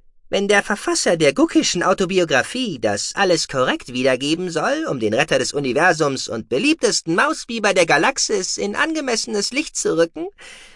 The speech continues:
sind hier noch ein paar Fragen zu klären. Erstens, wer ist dieser Tuno Pranwald? Äh, zweitens,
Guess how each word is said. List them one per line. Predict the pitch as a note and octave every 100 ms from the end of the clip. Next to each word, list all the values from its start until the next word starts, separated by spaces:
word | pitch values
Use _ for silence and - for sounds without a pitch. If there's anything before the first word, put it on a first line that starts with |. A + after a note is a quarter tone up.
| -
sind | - C4+ D#4
hier | D#4+
noch | C4+
ein | A#3+ A#3+
paar | - E4
Fragen | - G#3+ F3 F#3 A3
zu | - C#4
klären. | C4 - E4 D#4 A3+ D#3+ C3+ - - _ _ _ -
Erstens, | A3+ - - G3 E3+ - - _ _
wer | - A3+ C4+
ist | E4 -
dieser | D#4+ F3+ D#3+ A#2 -
Tuno | - G3+ D#3 B2
Pranwald? | - C#3 A#2+ G#2 G2 F2+ E2+ - - - -
Äh, | - A#3+
zweitens, | - C#4+ A3+ - D4 -